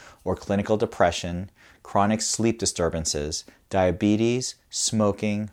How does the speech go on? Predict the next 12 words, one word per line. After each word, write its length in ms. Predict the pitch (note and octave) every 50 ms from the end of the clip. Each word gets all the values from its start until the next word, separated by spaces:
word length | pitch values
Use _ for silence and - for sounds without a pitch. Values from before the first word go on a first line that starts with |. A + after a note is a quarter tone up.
| _ _ _
or 100 | - F2+
high 240 | E2+ - - E2 D#2+
blood 300 | D2+ C#2+ C#2 C#2 C#2 -
pressure. 500 | - - - - - - A#1 D2+ F2 F#2 _ _ _ _ _ _ _ _ _ _ _ _ _ _ _ _ _ _ _ _ _ _ _ _ _ _ _ - - _
There 160 | - G#2+ G#2+
are 80 | G#2 G#2
also 320 | - A2 C3 C#3 - D#3+
genetic 500 | C#3 - A#2+ A2 A2 A#2 A#2 A2+ A2 -
risk 220 | - F#2 - - -
factors 400 | - F2 E2+ - - - E2 -
for 140 | - D#2+ -
Alzheimer's. 760 | C2 D2 D#2 - - - C2 B1+ C2 B1+ D#2+ - - -